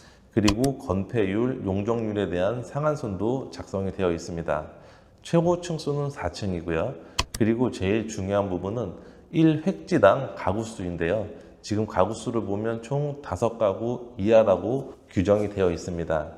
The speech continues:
지구 단위 계획은 다른 법령보다 우선해서 적용을 해야 되기 때문에 이런 신도시에서 신규 상가주택을 건축을 한다라면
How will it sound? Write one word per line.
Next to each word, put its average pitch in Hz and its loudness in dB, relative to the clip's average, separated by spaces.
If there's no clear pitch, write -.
지구 117 0
단위 127 8
계획은 98 -2
다른 104 2
법령보다 95 2
우선해서 123 0
적용을 92 -2
해야 123 -2
되기 95 -4
때문에 90 -4
이런 98 4
신도시에서 143 0
신규 170 -2
상가주택을 156 -2
건축을 98 -4
한다라면 104 2